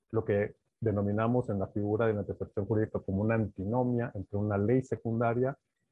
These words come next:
y, en este caso, una ley suprema, como lo es, eh, co-, aun-,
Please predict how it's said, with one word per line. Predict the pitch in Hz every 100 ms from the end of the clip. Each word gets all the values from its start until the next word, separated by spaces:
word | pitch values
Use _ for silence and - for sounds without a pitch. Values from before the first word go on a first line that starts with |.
| _ _ _
y, | 113
en | 104
este | 107 107
caso, | 113 - 113
una | 117 107
ley | 98 104 113 - _ _ _
suprema, | _ 117 107 117 110 113 113 -
como | 95
lo | 98 95
es, | 101 - - _ _ _ _ -
eh, | 101 95 98 120 - _ _ _ _ _
co-, | - 110
aun-, | 120 98